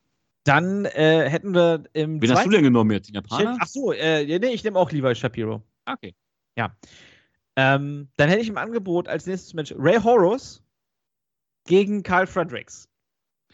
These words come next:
Speaker 2: Woher kenne ich Carl Fredericks? Woher
Speaker 1: Auch
Speaker 2: kenne ich den
Speaker 1: der
Speaker 2: Namen?
Speaker 1: ist,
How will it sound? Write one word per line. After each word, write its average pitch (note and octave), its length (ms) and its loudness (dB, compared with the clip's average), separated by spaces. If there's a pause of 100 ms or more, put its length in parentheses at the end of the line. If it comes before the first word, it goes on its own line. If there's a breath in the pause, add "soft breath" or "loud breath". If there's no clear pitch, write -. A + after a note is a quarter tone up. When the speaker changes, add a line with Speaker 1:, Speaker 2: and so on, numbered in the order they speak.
(540)
Speaker 2:
Woher F3 240 -4
kenne F3 260 -6
ich E3 80 -10
Carl D#3 220 -6
Fredericks? A2 720 -8
Woher G3 140 4
Speaker 1:
Auch A3+ 40 4
Speaker 2:
kenne C#3 120 0
ich B2 60 -8
den C3+ 100 0
Speaker 1:
der C3 80 0
Speaker 2:
Namen? C3 200 0
Speaker 1:
ist, - 220 -14